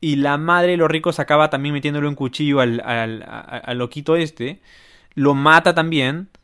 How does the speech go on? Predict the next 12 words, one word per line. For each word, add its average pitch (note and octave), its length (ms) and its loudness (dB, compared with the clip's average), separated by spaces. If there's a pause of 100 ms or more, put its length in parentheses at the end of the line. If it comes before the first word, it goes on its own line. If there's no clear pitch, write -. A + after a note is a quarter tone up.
(120)
¿sí? C#3+ 480 -4 (440)
Y F#3 140 0
hay B3 100 2
un A#3 180 0
punto, B3 440 0
pues, G#3+ 180 2
en A#3 100 -2
el G3 180 0
que, C#3+ 280 0
en D3+ 180 -4
el C#3+ 200 -4
que, A#2 1080 -4